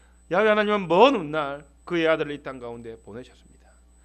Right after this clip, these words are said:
성자 하나님을 이 땅 가운데 보내셨습니다. 메시아로 이 땅 가운데 보내셨습니다. 그때 땅에 있는 사람들이 질문했습니다. "당신이 정말로 메시아 맞습니까?" 라고 물었습니다. 하나님의 말씀을 전함에도 불구하고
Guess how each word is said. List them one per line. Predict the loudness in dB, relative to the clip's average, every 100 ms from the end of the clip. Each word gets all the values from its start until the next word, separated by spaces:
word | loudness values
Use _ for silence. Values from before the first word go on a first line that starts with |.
| _ _
성자 | -10 -6 2 4
하나님을 | 4 2 2
이 |
땅 | 2 2
가운데 | 2 0 -2
보내셨습니다. | -2 -4 -6 -10 -18 -20 -20 -20 _ _ -6
메시아로 | 4 4 4 4 6 6
이 | 2
땅 | -2 -2
가운데 | -2 -4
보내셨습니다. | -6 -6 -6 -6 -12 -20 -20 -20 _ _ _ _ -2
그때 | 0 4 4
땅에 | 8 6 6
있는 | 4 2
사람들이 | 2 0 -2
질문했습니다. | -2 -4 -2 -2 -4 -16 -20 -20 _ -20 -6
"당신이 | 0 0 2 2
정말로 | 4 6 6
메시아 | 8 6 8 6
맞습니까?" | 8 6 4 2 4 10 12
라고 | 12 8
물었습니다. | 2 -4 -8 -18 -18 -20 _ _ _ _ _ _ _ _ -20 -20
하나님의 | -4 4 8 8 10 10
말씀을 | 10 10 8 6 6 6
전함에도 | 8 10 10 6
불구하고 | 2 6 10 10 12 8 6